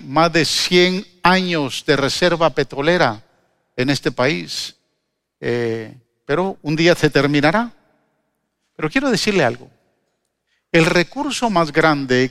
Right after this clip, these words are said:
que Dios tiene aquí en la tierra no es ni el gas, ni el petróleo, ni el agua, ni el oro, ni ningún otro elemento.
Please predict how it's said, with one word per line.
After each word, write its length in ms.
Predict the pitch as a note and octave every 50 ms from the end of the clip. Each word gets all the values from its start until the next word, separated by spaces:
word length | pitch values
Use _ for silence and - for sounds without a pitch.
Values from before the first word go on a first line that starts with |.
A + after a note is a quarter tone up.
| -
que 460 | - - B2 A2+ A2+ A#2+ B2+ - - -
Dios 440 | - C#3+ A2 C3 F3 G3 F#3+ - -
tiene 420 | - F#3 D#3 C#3+ C3+ B2+ B2+ - -
aquí 280 | - C3+ B2 - - D3+
en 80 | D3
la 100 | D#3 D3
tierra 540 | - - C3+ B2+ A#2 A2+ G#2+ A2+ B2 C3+ C#3+ - _ _ _ _ _ _ _ _ _ _ _
no 240 | C3 C#3 D#3+ E3+
es 640 | F3 F3 E3 D3 C3 - - - - - - _ _ _ _ _ _
ni 200 | - A#2+ C#3 G3+
el 140 | A#3+ A3 F#3+
gas, 680 | C#3+ C3 C3 B2+ B2+ B2+ B2 - - - - - _ _ _ _ _ _ _ _
ni 160 | - B2+ D3
el 160 | G3 G#3+ A3
petróleo, 720 | G#3 - F3+ D#3+ - D3+ B2+ A#2+ A2 G#2+ A2 A2+ A2 A2 _ _ _ _
ni 200 | - B2+ D#3 G3
el 160 | G#3+ G3 F3
agua, 480 | D3 C3+ C3 A#2+ A2+ A2+ A2+ A2+ B2 D3 - -
ni 140 | D3 D3 E3+
el 180 | F#3+ F#3 D#3+
oro, 340 | C#3+ B2+ A#2+ A#2 A#2+ A2 A2 _ _ _ _ _ _ _ _ _ _ _ _
ni 120 | - D3+
ningún 380 | D#3+ D#3+ D#3 D#3 D#3 F#3 A3 A3
otro 380 | A3+ A3 - - G#3 A3 A3+ -
elemento. 880 | - F#3 D3+ D#3 D3 C3+ C#3+ F3 G#3 G3 D#3 C3 - _ A2+ G#2+ -